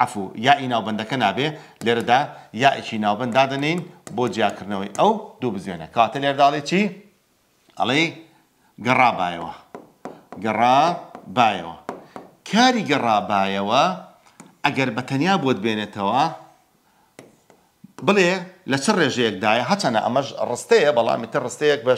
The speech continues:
شێوەی ئەوەی کە بڵێن لێرەدا جێنای لکای بکەر دەرنەکەوتۆ کارەکەش تێنەپەڕ پێویستی بەرکار نییە. کاری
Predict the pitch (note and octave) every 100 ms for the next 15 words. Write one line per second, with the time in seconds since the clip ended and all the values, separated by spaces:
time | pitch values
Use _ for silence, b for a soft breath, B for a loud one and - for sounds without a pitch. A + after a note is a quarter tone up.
0 | - A#2+ C#3+ F3 E3+ B B B B -
1 | E3+ E3+ D3+ D#3 E3+ - - - D3+ E3+
2 | C3+ C#3 D3+ C#3 C3 C3 D3+ C#3+ C#3+ D3+
3 | D3 G3 F3+ B2+ A#2+ A2+ A2 A#2 A#2+ A2+
4 | A2+ D3 C#3 A#2+ A#2 C3+ B2 B2+ B2+ G#2+
5 | A2 - G#2 G#2+ D#3 G3+ - B B B
6 | B B G#3 A3+